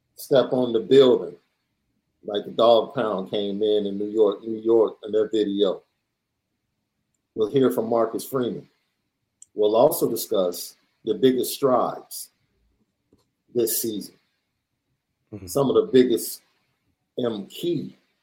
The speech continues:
Speaker 1: moments of the season. L L question of the day. What has been the biggest improvement with this team from start to finish, or to where we sit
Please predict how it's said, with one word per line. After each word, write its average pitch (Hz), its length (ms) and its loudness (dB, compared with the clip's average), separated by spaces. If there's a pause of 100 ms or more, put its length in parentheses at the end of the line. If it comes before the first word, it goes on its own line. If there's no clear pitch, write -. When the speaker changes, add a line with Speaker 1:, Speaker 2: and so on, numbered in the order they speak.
Speaker 1:
moments 113 540 0
of 104 180 -6
the 95 100 -8
season. - 380 -12 (1500)
L 160 260 6
L 156 140 6
question 156 400 2
of 127 100 0
the 120 120 -2
day. 120 300 0 (1600)
What 160 200 2
has 165 200 2
been 156 220 -2
the 143 80 4
biggest 143 380 0
improvement 131 600 -4 (1800)
with 127 220 0
this 123 260 -2
team 113 300 -6 (1600)
from 113 160 -8
start 117 480 2
to - 100 -16
finish, - 600 -10 (1400)
or 98 140 -8
to 120 120 -10
where 113 220 4
we 101 140 -2
sit 110 260 -4